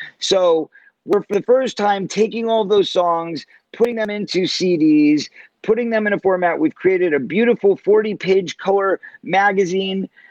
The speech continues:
Uh, we're giving all the lyrics, all the production notes.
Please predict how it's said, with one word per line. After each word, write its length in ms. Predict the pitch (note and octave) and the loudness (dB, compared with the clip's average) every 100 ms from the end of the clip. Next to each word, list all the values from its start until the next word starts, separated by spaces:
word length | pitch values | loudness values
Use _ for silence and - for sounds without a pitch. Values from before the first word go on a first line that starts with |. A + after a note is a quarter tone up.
| - | -6
Uh, 200 | D#3 D#3+ | 0 0
we're 120 | C#3 D3+ | 0 0
giving 340 | C#3 F3+ F#3+ | -2 -2 -4
all 160 | E3 D#3 | -2 0
the 80 | C#3 | 0
lyrics, 500 | C#3+ G#3+ G#3+ G3+ D#3+ | 2 2 2 0 0
all 140 | C#3+ | -2
the 80 | C3 | -2
production 640 | C#3+ D3 G#3 A3+ - G3 | -4 -2 0 0 -2 -2
notes. 340 | F#3+ F#3 F#3 | 0 0 0